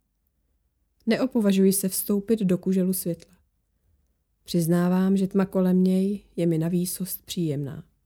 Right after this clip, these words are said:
„Dárky, já už chci dárky,“ provolává má žena.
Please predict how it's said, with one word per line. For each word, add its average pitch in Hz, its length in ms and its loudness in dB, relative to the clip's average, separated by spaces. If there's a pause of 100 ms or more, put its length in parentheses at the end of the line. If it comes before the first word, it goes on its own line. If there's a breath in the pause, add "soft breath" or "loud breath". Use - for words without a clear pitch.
(1700)
„Dárky, 277 600 2
já 269 160 4
už 262 120 0
chci - 140 -2
dárky,“ 254 680 2 (640 soft breath)
provolává 170 640 0
má 165 200 0
žena. 165 300 -4